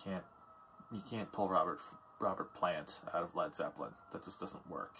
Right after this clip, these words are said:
in my mind. But then again, maybe it's because I'm so used to listening to those four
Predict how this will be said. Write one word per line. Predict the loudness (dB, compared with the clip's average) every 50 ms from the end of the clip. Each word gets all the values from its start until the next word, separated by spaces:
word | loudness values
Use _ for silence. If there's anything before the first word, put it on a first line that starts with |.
| -10 -8
in | -8 -4 -2
my | 0 0 0 0
mind. | -2 -4 -4 -4 -6 -10 -8 -6
But | -6 -4 -4
then | -4 -6
again, | -6 -6 -6 -6
maybe | -6 -4 -4 -4
it's | -4 -4
because | -6 -6 -4 -2 -2 0 0
I'm | 0 0 0
so | 0 0 0
used | 0 0 0 0 0 0 0
to | 0
listening | 0 0 -2 -2 -4 -4 -6 -6 -4
to | -2
those | 0 0 0 -2
four | -4 -4 -2 2 4 4 4 4